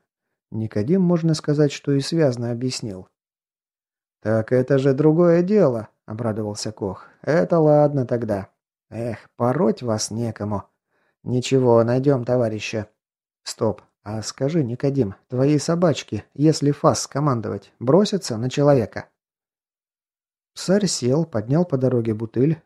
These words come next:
взгромоздил её в центр стола, а потом начал репу чесать. "Так оно, понятно, бросится. Только не обучены они на такое. Бросятся и будут бегать, рычать.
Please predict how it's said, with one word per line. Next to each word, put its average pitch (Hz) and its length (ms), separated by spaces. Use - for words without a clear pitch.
взгромоздил 127 720
её 156 140
в - 60
центр 127 420
стола, 120 480
а 135 40
потом 151 360
начал 135 420
репу 127 360
чесать. - 460
"Так 117 200
оно, 170 420
понятно, 170 760
бросится. 131 760
Только 127 280
не 139 120
обучены 131 540
они 156 220
на 120 120
такое. 117 460
Бросятся 135 680
и 107 100
будут 151 340
бегать, 135 460
рычать. 117 540